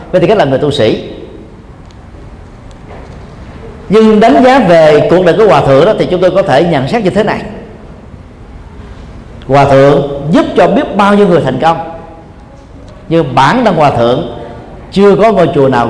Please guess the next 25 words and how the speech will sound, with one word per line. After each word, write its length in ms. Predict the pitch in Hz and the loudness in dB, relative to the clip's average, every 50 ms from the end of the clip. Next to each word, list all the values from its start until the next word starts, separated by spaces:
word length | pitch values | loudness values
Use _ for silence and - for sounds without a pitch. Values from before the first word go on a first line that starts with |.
| 104 113 | -2 -2
hòa 180 | 127 131 127 | 0 0 0
thượng 340 | 117 117 117 120 123 139 143 | 0 0 -2 -2 -2 -2 -4
xây 280 | - - - 196 185 165 | -6 -4 0 0 2 2
dựng 160 | 135 127 120 | 2 0 -2
được 120 | 127 127 123 - | -2 -2 -2 0
trọn 200 | 127 123 123 135 | -2 0 0 0
vẹn. 280 | 120 110 110 110 120 - - - - - - - - - - - - - - - - - - - - - - - - - - | -2 -2 -2 -4 -8 -10 -14 -16 -16 -16 -16 -16 -18 -20 -20 -20 -20 -20 -20 -20 -20 -20 -20 -20 -20 -20 -20 -20 -20 -12 -4
Chùa 260 | - 147 151 147 143 | 0 2 2 4 4
Địa 160 | 131 139 143 139 | 4 4 2 4
Phật 220 | 135 135 131 123 - - | 4 2 2 0 -2 -4
ở 80 | 160 170 | -2 -2
Bình 200 | 156 143 127 117 | 0 0 0 2
Dương, 500 | 156 170 175 175 175 175 175 - - - - - - - - - - - - - - - - - - - | 2 2 2 2 0 -4 -6 -8 -10 -10 -14 -16 -18 -18 -20 -20 -20 -20 -20 -20 -20 -20 -20 -20 -12 -4
chùa 400 | - 147 147 147 143 143 139 135 | 0 2 2 4 4 4 2 2
Đại 200 | 120 123 135 151 | 2 2 0 0
Giác 500 | 165 190 208 247 269 - - - - - | 2 2 2 2 0 -2 -4 -8 -8 -4
ở, 500 | 113 123 127 135 147 160 185 208 220 208 | -2 0 2 2 2 2 2 2 2 2
à, 220 | 190 175 165 156 | 2 2 2 2
gần, 300 | 151 147 151 143 135 131 | 0 0 0 -2 -2 -2
à, 140 | 127 123 123 | -2 -4 -4
sân 180 | 127 - 160 156 | -4 -4 -4 -2
bay 120 | 156 151 | -2 -2
Tân 140 | 147 160 143 | -2 -2 -4
Sơn 180 | - 180 175 170 | -2 -2 -2 0
Nhất, 260 | 247 285 285 - | 0 0 -2 -4